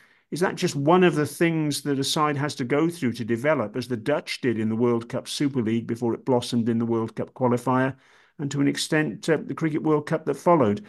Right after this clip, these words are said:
That, uh, erratic up and down performance level, they just can't seem to find a, a degree of consistency, can they?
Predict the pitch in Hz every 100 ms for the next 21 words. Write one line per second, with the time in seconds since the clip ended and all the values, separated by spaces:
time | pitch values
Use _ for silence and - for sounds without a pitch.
0 | - - 147 - - 147 135 - 139 123
1 | 131 170 170 170 170 175 175 165 151 151
2 | 151 143 131 - 160 147 127 127 120 107
3 | 127 - - 139 165 - - 196 226 -
4 | 170 170 165 160 160 156 - 147 139 165
5 | 170 151 143 135 - 185 - 120 104 110
6 | 104 151 135 110